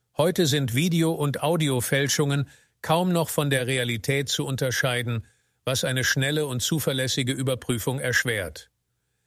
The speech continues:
Selbst Experten und Faktenchecker tun sich zunehmend schwerer, solche Fälschungen zu erkennen, besonders wenn sie in Echtzeit Kommunikationsformen wie Anrufen oder Videocalls eingesetzt werden.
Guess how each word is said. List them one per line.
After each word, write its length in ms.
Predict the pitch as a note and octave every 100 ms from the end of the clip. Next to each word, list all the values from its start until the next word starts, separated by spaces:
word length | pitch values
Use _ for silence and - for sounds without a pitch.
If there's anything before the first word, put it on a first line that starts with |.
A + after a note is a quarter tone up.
| _ _ _
Selbst 340 | D3 C#3+ -
Experten 600 | - - - D3+ E3+ E3
und 160 | C#3 B2
Faktenchecker 800 | - D#3 - C#3 - B2 C3 A#2+
tun 220 | - C3+
sich 260 | B2 A#2+ -
zunehmend 580 | - D3+ C#3 C3 B2+
schwerer, 580 | - C3 C#3+ B2+ A2+ A2 - _ _ _
solche 400 | - C3 - B2+
Fälschungen 560 | - C#3+ C#3+ C#3+ C3 B2
zu 160 | -
erkennen, 560 | B2+ A#2 D3+ D#3 G2+ E2 _ _ _ _ _
besonders 500 | C#3 C#3+ D3+ D#3 -
wenn 160 | C#3+
sie 160 | C3+ C#3+
in 120 | C3+
Echtzeit 640 | D3 D3+ - - C#3 C3 -
Kommunikationsformen 1300 | C#3+ C3 B2+ A#2+ A#2+ - D3 C#3+ - - A#2 A#2+ A#2+ _ _ _
wie 160 | - A2+
Anrufen 560 | B2+ D3+ C3 C#3+ - C#3+
oder 260 | C3 B2+
Videocalls 680 | B2 C3+ C3 B2 C#3 C3 -
eingesetzt 640 | - C#3+ C#3 A2+ A2 - A#2
werden. 360 | A2 F#2 F2+